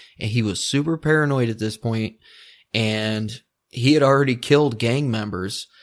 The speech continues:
So what he did was him and Dick Little met in secret with the Missouri Governor, Thomas Crittenden, and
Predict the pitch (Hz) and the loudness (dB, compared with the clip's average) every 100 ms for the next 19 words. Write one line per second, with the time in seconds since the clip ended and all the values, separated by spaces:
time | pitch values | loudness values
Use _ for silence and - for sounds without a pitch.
0 | - - _ - - 135 120 117 117 - | -20 -20 _ -10 0 4 6 6 2 -2
1 | _ _ _ _ - 127 180 165 196 147 | _ _ _ _ -2 0 0 0 -2 2
2 | 120 120 117 110 107 143 156 165 143 143 | 2 4 2 0 0 0 0 0 0 0
3 | 127 117 117 113 113 120 123 113 - - | 2 2 2 -2 0 2 2 0 -4 -20
4 | _ _ - 139 175 - 190 185 107 92 | _ _ -4 -2 -2 -4 -6 -6 -4 -4
5 | 87 - _ _ _ - 120 123 127 123 | -4 -10 _ _ _ -4 -2 2 2 2
6 | 113 123 120 113 117 110 110 110 110 107 | 2 2 2 4 4 4 2 -2 -4 -6
7 | _ 123 123 117 107 - 156 104 104 104 | _ -2 0 0 -4 0 0 0 -4 -4
8 | 101 110 _ _ _ - 127 120 117 120 | -4 -8 _ _ _ -6 -2 0 0 0
9 | 113 | -4